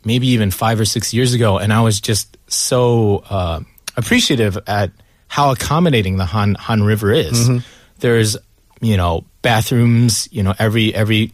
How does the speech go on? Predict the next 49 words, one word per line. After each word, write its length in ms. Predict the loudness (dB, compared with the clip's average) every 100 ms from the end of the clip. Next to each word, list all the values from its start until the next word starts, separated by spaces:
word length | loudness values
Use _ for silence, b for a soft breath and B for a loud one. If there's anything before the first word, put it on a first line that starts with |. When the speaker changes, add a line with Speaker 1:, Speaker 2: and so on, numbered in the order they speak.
| -4
Speaker 1:
couple 300 | -4 0 -2
of 80 |
kilometers, 600 | 0 2 2 2 2 0 0
there's 220 | -2 -2
water 320 | 0 0 0
fountains, 760 | 0 0 0 0 2 2 0 -4 B B B B 0
and, 340 | 2 4 2
uh, 40 | -2 -8 -2
there's 240 | 0 2
even, 300 | 2 2 2
you 140 | 0
know, 240 | 0 0 -2 B B B
areas 420 | 0 2 2 0
where 140 | 0 0
they 140 | 0
have, 240 | 0 0 0
uh, 100 | -2
AstroTurf, 720 | -2 -2 -2 -2 0 -2 0
so 160 | -2
it's 140 | -2 0
a 40 |
little 200 | 0 0
bit 140 | 0 -2
easier 360 | -2 0 2
on 100 | 2
the 100 | 0
joints, 440 | 0 0 0 0 0
Speaker 2:
Okay, 100 | 0
yeah, 140 | 2 2
and 80 |
Speaker 1:
so 60 | 2
Speaker 2:
sometimes 320 | 0 0 -2 0
they 60 |
have 100 | 0
that 140 | 0 -2
bouncy 720 | -2 0 0 0 0 2 0 B B
Speaker 1:
Yeah. 180 | -2 0
Speaker 2:
pavement, 460 | 0 2 0 -2
you 100 | -2
know, 60 | 0
Speaker 1:
Yeah. 180 | 0 0
Speaker 2:
made 260 | 0 0
out 140 | 2 2
of 80 | 2
old 240 | 0 0
tennis 340 | 0 0 0
Speaker 1:
You 60 | 0
just 180 | 2 2
Speaker 2:
sneakers 120 | 2